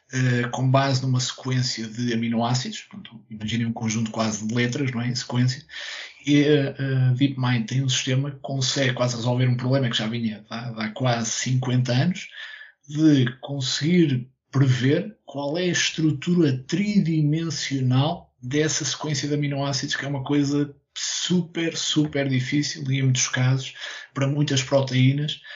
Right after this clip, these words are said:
eh, ainda não se, ainda não se conheciam. E eles completamente, ehm,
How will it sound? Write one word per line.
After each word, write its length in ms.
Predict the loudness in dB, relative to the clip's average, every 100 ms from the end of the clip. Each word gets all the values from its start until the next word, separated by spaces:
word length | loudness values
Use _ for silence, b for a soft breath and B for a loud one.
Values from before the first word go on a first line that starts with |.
| B -6
eh, 320 | -2 0 0
ainda 280 | 0 2 4
não 200 | 6 6
se, 400 | 4 0 0 0
ainda 280 | 0 0 2
não 140 | 2
se 100 | 0
conheciam. 480 | 0 -2 -2 -2 -4 -2
E 220 | 2 4
eles 220 | 4 0
completamente, 920 | -4 -4 -2 -2 -2 -2 -2 -4 -4
ehm, 760 | -4 -4 -4 -4 -2 0 0 -2